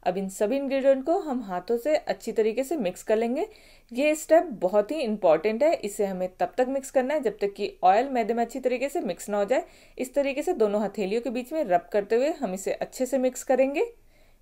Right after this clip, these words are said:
ये मैंने मैदे को अच्छी तरीके से मिक्स कर लिया। मोयन चेक करने के लिए आप इस तरीके से मुट्ठी बांध के देख सकते हैं, ये हमारा इकट्ठा हो जाना चाहिए। अब हम इसमें हल्का गुनगुना पानी डालते हुए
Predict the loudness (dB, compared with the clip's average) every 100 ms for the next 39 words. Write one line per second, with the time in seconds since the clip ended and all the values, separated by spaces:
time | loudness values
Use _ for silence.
0 | -8 -2 0 0 0 0 0 2 2 2
1 | 2 2 -2 0 0 0 -2 -2 -2 -2
2 | -2 2 2 2 -2 0 -2 0 0 0
3 | -2 0 0 0 -4 -6 -4 -4 -4 -4
4 | -6 -4 -2 -2 -2 -2 -2 -4 -4 -4
5 | -2 -2 0 0 0 -2 -4 0 2 2
6 | 2 0 2 2 0 -4 -8 -20 _ -20
7 | -20 -20 -20 -20 -20 -20 _ _ _ -4
8 | -2 -2 -4 -4 -4 0 0 2 0 0
9 | -2 -2 0 0 0 2 2 0 -2 -2